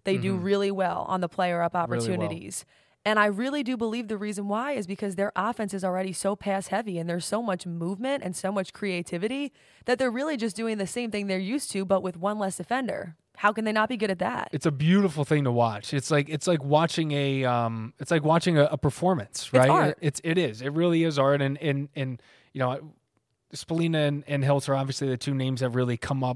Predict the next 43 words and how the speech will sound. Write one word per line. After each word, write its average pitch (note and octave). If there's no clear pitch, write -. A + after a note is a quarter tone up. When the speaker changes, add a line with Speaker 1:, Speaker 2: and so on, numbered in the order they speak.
Speaker 2:
mo-, C#3
a D3
lot C3
of B2
the A#2+
times, C3
but B2
been E3+
really G3+
impressed D3
with C3
Michael A#2+
Leo, A#2
really D3+
impressed C3
with A#2+
Finn B2
Thompson, A#2+
and A#2+
just C3+
knowing D#3+
that C3
because E3
there D3
is C3+
so D#3+
much E3
attention C#3+
where B2+
the B2+
defender, D#3
you F3
have B3+
to G3
keep -
your B2+
eye G2+
on D#3
these C#3+
two D3
types C3
of A#2+
guys. -